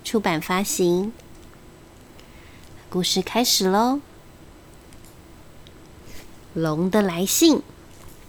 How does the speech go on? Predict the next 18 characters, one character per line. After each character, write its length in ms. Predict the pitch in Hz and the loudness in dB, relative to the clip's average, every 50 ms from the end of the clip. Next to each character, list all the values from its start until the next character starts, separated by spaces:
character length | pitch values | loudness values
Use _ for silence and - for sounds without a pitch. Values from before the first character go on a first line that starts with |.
| - - - - - - - - - - - - - - - - - | -20 -20 -20 -20 -20 -20 -20 -20 -20 -20 -20 -20 -20 -20 -18 -10 -4
有 180 | 170 156 143 147 | -4 -2 0 2
一 120 | 170 185 | 0 0
天， 500 | 180 - 214 214 220 220 220 220 220 220 - - - - - - - - | 0 2 2 2 4 4 2 0 -2 -4 -8 -16 -20 -20 -20 -20 -10 -8
我 160 | 165 143 135 | -8 -8 -8
发 260 | - - 190 196 214 | -8 -6 -2 -2 0
现 340 | 208 - 247 247 226 214 208 196 - - | 2 4 6 6 6 6 4 2 2 2
一 200 | 240 240 233 220 | 4 4 4 4
只 260 | - - - 247 254 | 4 4 4 6 8
龙。 640 | 254 247 240 220 202 196 196 208 220 247 277 302 311 - - - - - - - - - - - - - - - - - - - - - - - - - - - - - - - - - - | 8 8 8 8 8 6 6 4 6 6 6 4 4 0 -10 -20 -20 -20 -20 -20 -20 -20 -20 -20 -20 -20 -20 -20 -20 -20 -20 -20 -20 -20 -20 -20 -20 -20 -20 -20 -20 -20 -20 -20 -12 -2 0
我 60 | 240 | 2
希 220 | 214 - - 330 349 | 2 6 8 8 8
望 460 | 370 392 392 381 370 359 339 320 294 | 8 8 8 8 8 8 8 6 4
它 180 | - - 285 | 4 2 2
可 160 | 285 - 262 233 | 2 4 4 4
以 80 | 208 | 4
留 240 | 190 175 165 160 170 | 4 2 2 0 0
下 240 | 170 - 247 226 214 | 0 0 0 0 0
来。 460 | 202 190 180 170 165 170 175 180 196 | 0 0 -2 -2 -4 -4 -6 -8 -10